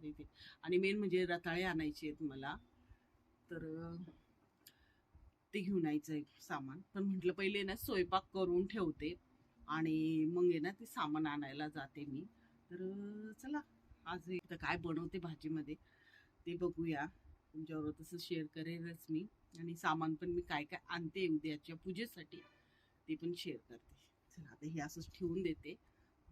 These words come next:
तर म्हटलं तुमच्याबरोबर शेअर केलंच नव्हतं सकाळपासून, सकाळपासून शेअर केलंच नव्हतं मी, म्हटलं आता तरी दाखवावं. चला, आता आहे ना स्वयंपाकाला लाग-, आता मी इथे आहे ना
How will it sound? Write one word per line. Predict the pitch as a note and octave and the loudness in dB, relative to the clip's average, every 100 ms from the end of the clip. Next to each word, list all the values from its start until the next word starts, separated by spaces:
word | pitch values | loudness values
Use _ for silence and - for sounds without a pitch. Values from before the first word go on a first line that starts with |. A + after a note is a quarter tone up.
| E3 G3 | -6 2
तर | |
म्हटलं | F3+ D#3 D#3+ | 2 2 0
तुमच्याबरोबर | E3+ E3 D#3 F#3 | 0 0 0 0
शेअर | - F3+ F3 | 4 4 4
केलंच | F3+ F3 F3+ G#3+ | 4 4 2 0
नव्हतं | F#3 D#3 - F#3+ C4+ _ - - | 0 0 -2 -8 -8 _ -20 -10
सकाळपासून, | E3 D#3 D#3 F3+ F3 G3 | -4 -2 -2 -4 -4 -6
सकाळपासून | - F3 F3+ G3+ G3+ G#3+ G#3+ G3+ _ - _ _ _ _ - F3+ | -4 -2 -2 -2 -6 -4 -4 -8 _ -20 _ _ _ _ -14 -6
शेअर | A#3 F#3 D#3 | 2 2 4
केलंच | F3+ F3 F3+ | 6 6 4
नव्हतं | G#3 F#3+ D#3 D3+ | 0 0 0 -2
मी, | F3+ | -4
म्हटलं | G3+ D#3 D3 | -4 -2 -4
आता | C#3 C#3 | -6 -12
तरी | D3 D#3 | -8 -4
दाखवावं. | D#3 D#3 - C3+ D#3 | -4 -6 -10 -10 -10
चला, | - G#3+ F#3+ | -6 -4 -4
आता | D#3+ E3 | -4 -4
आहे | D#3 | -4
ना | G3 - - - | -6 -12 -20 -10
स्वयंपाकाला | - D#4 - D3 D#3+ | -6 -4 -6 -8 -2
लाग-, | F#3 - - _ _ _ _ | -2 -2 -8 _ _ _ _
आता | B3+ D4+ | 0 8
मी | D4+ | 8
इथे | D4 D4+ | 8 2
आहे | |
ना | C4 | 0